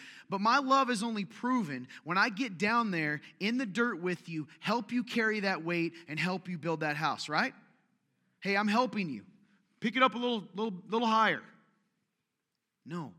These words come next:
you get down in it. Anyone can say, right, that proverb at the beginning, twenty-six, many people say they love. Where everyone proclaims their steadfast love, but where is the faithful man?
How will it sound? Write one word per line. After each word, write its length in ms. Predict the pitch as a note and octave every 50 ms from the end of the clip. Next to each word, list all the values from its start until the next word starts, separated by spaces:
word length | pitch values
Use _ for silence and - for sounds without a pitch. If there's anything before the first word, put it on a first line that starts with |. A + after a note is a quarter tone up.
| -
you 100 | - C3+
get 320 | C3 G#2+ - G3+ - B2+ -
down 300 | E3+ F3 F#3+ G3 F#3+ C3
in 180 | D3 F3+ F3+
it. 220 | D3+ - - - - _ _ _ _ _ _ _ _ _ _ _ _ _ _ _ _
Anyone 400 | - G3+ A#3+ C4+ C4 B3 A#3 A3
can 220 | - - F#3+ E3 D#3
say, 640 | - - - - A3 A3+ A3 G3+ E3 D3 C#3 C3 - - _ _ _ _ -
right, 180 | C3 D#3+ -
that 140 | - D3 -
proverb 400 | - - E3 E3 E3+ E3 F#3 F3
at 80 | F3+ D#3+
the 80 | D3+
beginning, 340 | D3 C#3+ C#3+ D#3+ F3+ F#3 F3+
twenty-six, 800 | F3+ - F3 E3+ F3 E3 - - F#3 F#3 G3 F#3 - - - - _ _ _ _ -
many 220 | D#3+ G3 A3+ A3+
people 320 | - - A3+ G3+ G3+ - D#3+
say 480 | - - - - G#3 A3 G#3+ G#3 G3+
they 160 | F3 F3 D#3+ D3+
love. 540 | D3+ E3 E3 D#3 B2 G2+ G2 G2 - - _ _ _ _ _ _ _ _ _ _ _ _ _ _ _ _ _ _ _ _ _ _ _ _ _ _ _ _ _ _ _ _ _ _ _ _ _ _ _ _ _ _ _ _
Where 280 | B2+ C#3+ D#3+ E3 C3 -
everyone 300 | - F3+ A3 B3+ A#3+ A3+
proclaims 500 | D#3+ E3+ D#3 - E3+ G#3 A3+ A#3 A3 D#3
their 100 | D3+ F3
steadfast 680 | D#3 - - F#3+ F#3 F3 F#3 - F3 D#3+ D#3 D3+ - F3
love, 160 | F3 D#3+ C3+
but 100 | C#3+ C#3
where 220 | D3 E3+ F3+ F3 F3
is 100 | - -
the 100 | D3+ D3
faithful 420 | - - D#3+ D#3 D#3 - D3+ C3+
man? 340 | B2+ C3+ C#3 C#3 B2 F#2+